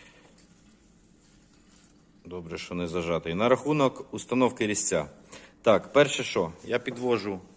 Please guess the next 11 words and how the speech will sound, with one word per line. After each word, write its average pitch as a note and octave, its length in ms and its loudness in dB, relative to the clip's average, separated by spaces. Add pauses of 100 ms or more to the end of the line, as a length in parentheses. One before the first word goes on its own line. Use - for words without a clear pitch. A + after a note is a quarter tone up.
(440)
різцетримач, A#2+ 800 -4 (1200)
оставляю A2 600 0
так F#2 280 -4
з - 800 -4 (840)
п'ять-десять G2+ 540 -4
міліметрів F2 640 -8 (340)
до F2+ 240 -6
торця, B2+ 500 -6 (880)
впираємо G2 800 4 (1000)
в - 60 -18
патрон, A#2+ 540 -2